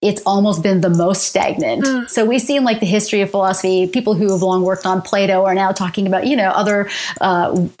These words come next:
Speaker 1: you know, or, or other kinds of historical figures are now talking about women.
Speaker 2: Mm-hmm.
Speaker 1: We don't see in contemporary political philosophy as much, I don't think, an open mind to a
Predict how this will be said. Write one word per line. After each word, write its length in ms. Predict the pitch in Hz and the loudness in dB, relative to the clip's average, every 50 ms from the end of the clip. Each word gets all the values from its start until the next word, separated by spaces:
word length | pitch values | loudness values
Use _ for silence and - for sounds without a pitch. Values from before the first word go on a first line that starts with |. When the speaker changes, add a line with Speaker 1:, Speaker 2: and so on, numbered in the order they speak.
| - | -4
Speaker 1:
you 100 | - 220 | -2 0
know, 160 | 196 185 180 | 0 2 0
or, 220 | 170 - 147 - - | 0 0 0 0 0
or 120 | 208 202 | 0 0
other 220 | 196 196 196 208 202 | 0 0 0 0 -2
kinds 180 | 202 202 170 | -2 -2 -2
of 60 | 175 | -2
historical 420 | 165 185 180 - - 160 165 - 165 | -2 -2 -2 -2 -2 -4 -4 -4 -4
figures 320 | - - 214 190 202 185 175 | -2 -2 0 0 0 0 2
are 80 | 180 | 2
now 180 | 180 180 185 190 | 2 2 2 0
talking 360 | 190 - 175 175 - 175 175 | -2 -4 -4 -2 -2 -2 0
about 180 | 165 180 180 165 | 0 0 0 0
women. 400 | 180 196 202 - 339 339 254 208 | 0 0 0 0 0 0 0 0
Speaker 2:
Mm-hmm. 840 | 175 240 240 262 339 - - - - - - - - - - - 226 | 0 2 0 0 0 -2 -8 -12 -14 -14 -16 -18 -20 -14 -4 -2 0
Speaker 1:
We 120 | 208 247 233 | 2 2 2
don't 340 | 226 226 214 214 - - | 2 2 0 0 0 -2
see 180 | - - 233 214 | -2 0 0 0
in 80 | 208 202 | 0 0
contemporary 580 | 208 208 196 - 202 180 180 - 196 190 185 | 0 -2 0 0 -2 -2 -2 0 0 0 -2
political 400 | 185 - - 240 240 262 - 240 | -2 -2 -2 -2 -2 0 -2 -4
philosophy 560 | - - - 202 185 180 180 - - 180 180 | -4 -2 -2 0 0 0 -2 -2 -2 -2 0
as 180 | 185 185 180 - | 0 -2 -2 -2
much, 340 | 190 185 190 180 - - - - | -2 0 0 0 -2 -4 -4 -2
I 160 | 190 202 208 | -2 0 0
don't 200 | 202 185 175 175 | 0 0 0 -2
think, 340 | - - 175 175 175 - - | -2 -2 -2 -2 -2 -2 -2
an 180 | 196 196 185 - | -2 0 0 0
open 320 | - 185 180 190 185 175 | 0 -2 0 0 0 0
mind 440 | 170 165 170 175 180 185 170 160 - | 0 0 2 2 0 0 0 -4 -4
to 400 | - 190 175 170 170 175 175 175 - | -2 0 0 0 2 0 0 -2 -4
a 140 | - 175 175 | -4 -2 -2